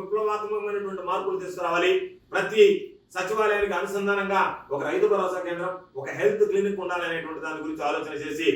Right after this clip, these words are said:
వైద్య రంగానికి సంబంధించి, విద్యా రంగానికి సంబంధించి ప్రత్యేకమైనటువంటి దృష్టి పెట్టి స్కూళ్ల రూపురేఖలు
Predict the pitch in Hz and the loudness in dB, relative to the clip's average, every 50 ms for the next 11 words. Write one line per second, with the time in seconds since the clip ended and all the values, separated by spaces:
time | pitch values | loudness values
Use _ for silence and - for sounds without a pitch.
0 | - - - - _ _ - - - 190 190 196 196 196 185 180 180 180 180 170 | 0 -2 -8 -16 _ _ -4 0 2 4 4 4 4 2 0 -2 -2 -4 -4 -6
1 | 170 170 175 185 185 196 202 202 - - 165 160 160 202 202 202 185 185 185 180 | -8 -10 -8 -6 -6 -6 -6 -6 -8 -8 -8 -6 -4 -2 0 0 0 -2 -4 -4
2 | 180 180 160 170 175 175 175 180 180 180 175 - - - - - - - _ _ | -6 -6 -8 -8 -10 -8 -8 -10 -10 -10 -6 -4 -2 -2 -2 -4 -8 -14 _ _
3 | _ - 143 143 135 135 208 214 202 196 196 190 185 - 175 170 170 160 143 156 | _ -10 -10 -6 0 4 4 4 4 2 0 -2 -4 -4 -6 -8 -10 -10 -12 -14
4 | 156 - 165 165 165 165 165 180 196 - - - - - - - - - 440 196 | -14 -12 -10 -8 -6 -4 -2 -2 -2 -2 -4 -8 -12 -18 -2 2 4 4 6 4
5 | 175 175 175 208 220 - 185 180 175 170 175 170 160 | 4 4 4 2 2 2 0 -2 -2 -2 -4 -6 -8